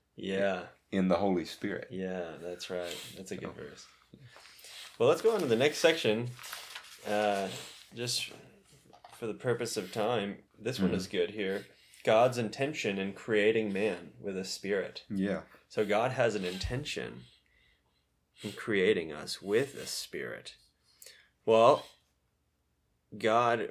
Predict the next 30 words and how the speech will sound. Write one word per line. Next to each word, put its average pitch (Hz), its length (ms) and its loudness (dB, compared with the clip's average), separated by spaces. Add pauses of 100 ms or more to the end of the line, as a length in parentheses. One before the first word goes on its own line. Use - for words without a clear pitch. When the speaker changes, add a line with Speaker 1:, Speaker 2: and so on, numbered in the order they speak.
Speaker 1:
wrote, 101 640 -2
ha-, 95 140 -4
wrote 104 240 2
this - 180 -8
wonderful 104 460 0
book 120 300 -2
to 92 200 -4
us 92 200 -8
called 101 220 -6
Speaker 2:
Mm. 95 60 0
Speaker 1:
the 92 60 -2
Bible. 95 600 -4
Speaker 2:
Right. 113 580 4 (160)
Yeah. 92 360 0 (420)
Speaker 1:
And 104 300 0
why 107 220 2
did 120 100 0
he 120 140 0
do 123 180 0
that? 92 220 0
Well, 107 260 6
because 110 520 0
he 120 80 -2
wants 123 220 0
to 143 60 -6
speak 185 300 -4
to - 120 0
us. - 260 -8 (260)
Speaker 2:
Absolutely. 92 640 0 (140)
Yeah. 92 320 0